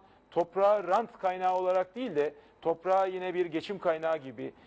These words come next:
toprağı bir şantiye gibi, yani oradan, e, işte fabrikaların kurulması, istihdam artması veya tarımın oralarda gelişmesini,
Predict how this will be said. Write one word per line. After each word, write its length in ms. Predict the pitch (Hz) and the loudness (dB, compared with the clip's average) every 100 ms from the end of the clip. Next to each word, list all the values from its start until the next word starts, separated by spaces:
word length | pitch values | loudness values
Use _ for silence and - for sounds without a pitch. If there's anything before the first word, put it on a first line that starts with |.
| - | -10
toprağı 380 | - 147 170 170 | -6 -4 -2 -2
bir 120 | 170 | -2
şantiye 500 | 160 - 190 - 160 | -4 0 0 -2 -6
gibi, 420 | 139 123 113 117 - - | -6 -6 -4 -6 -8 -4
yani 240 | 135 135 | -4 -2
oradan, 440 | 135 151 151 151 151 - _ _ | -2 -2 2 0 -2 -8 _ _
e, 160 | - 135 | -8 -6
işte 180 | 131 151 | -4 -2
fabrikaların 500 | - 139 151 147 147 | -2 -2 -2 -4 -4
kurulması, 640 | 143 139 143 139 147 147 127 | -6 -6 -4 -4 -2 -2 -4
istihdam 440 | 123 123 156 156 | -8 -6 -2 0
artması 640 | 139 139 143 143 - 151 139 | 0 -4 -6 -10 -4 -4 0
veya 220 | 135 147 | 2 0
tarımın 360 | - 135 165 | 0 -4 -2
oralarda 420 | 170 147 143 147 190 | 0 2 2 0 -2
gelişmesini, 720 | 156 156 - 160 165 196 | -4 -6 -6 -8 -2 -2